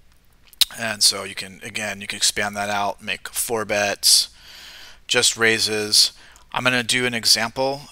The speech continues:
of a six max cash game, an open raising range from under the gun. So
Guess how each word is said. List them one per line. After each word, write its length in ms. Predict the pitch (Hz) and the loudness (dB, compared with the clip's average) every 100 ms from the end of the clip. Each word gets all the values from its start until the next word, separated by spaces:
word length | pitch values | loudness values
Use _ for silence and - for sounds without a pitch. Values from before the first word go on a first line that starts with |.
| - | -2
of 560 | 110 107 104 104 - - | 2 2 0 -4 -6 -4
a 500 | 107 104 104 101 101 104 - - _ - | -4 -4 -4 -6 -8 -12 -18 -20 _ -6
six 420 | - - 127 - | 4 4 6 4
max 880 | 123 117 117 107 - - - - - - - - | 6 4 4 4 2 4 6 4 0 -8 -20 -8
cash 360 | - 113 117 - | 0 2 4 2
game, 380 | 131 127 131 139 - | 0 -2 -2 -8 -12
an 160 | 104 98 - | -10 -10 -10
open 200 | - 104 | -12 -10
raising 320 | 101 104 117 | -6 -6 -4
range 300 | 113 120 - | -4 -2 -4
from 160 | 98 - | -4 -12
under 160 | 107 | -12
the 140 | 101 98 | -10 -8
gun. 360 | 98 104 151 147 - - - - - - - - | -6 -6 -8 -18 -20 -20 -20 -20 -20 -20 -20 -6
So 580 | - 226 - - 196 | 0 2 2 0 -2